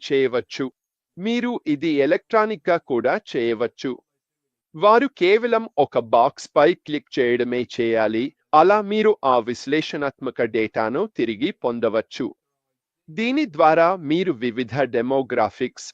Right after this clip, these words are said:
వయస్సు గుంపులు, లింగాలు, ప్రాంతాలు, ప్రజలు ఏమి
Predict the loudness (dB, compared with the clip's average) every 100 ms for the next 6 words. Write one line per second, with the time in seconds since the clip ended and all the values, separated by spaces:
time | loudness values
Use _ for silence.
0 | _ 0 2 2 -2 -8 -6 -6 -6 -4
1 | -4 -6 -8 -6 -4 -2 2 2 0 -4
2 | -8 -4 0 0 0 0 2 0 -6 _
3 | 0 0 0 0 0 -2 -6 -4 -4